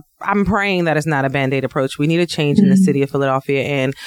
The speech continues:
Speaker 1: with all these new faces, these new titles, these new, you know, people taking over these new roles,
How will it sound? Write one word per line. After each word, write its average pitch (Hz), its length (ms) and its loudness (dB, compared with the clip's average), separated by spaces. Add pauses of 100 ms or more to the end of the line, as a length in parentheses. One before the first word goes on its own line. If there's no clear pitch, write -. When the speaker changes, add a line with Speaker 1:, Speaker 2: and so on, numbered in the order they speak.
(140)
Speaker 1:
with 170 120 0
all 190 140 2
these 190 180 2
new 170 140 2
faces, 170 640 0
these 139 220 -2
new 165 120 2
titles, 165 640 0
these 139 200 -6
new, 160 340 0
you 175 120 -2
know, 156 140 2
people 170 300 -4
taking 165 340 -2
over 156 200 2
these 143 220 -2
new 147 120 0
roles, 160 460 0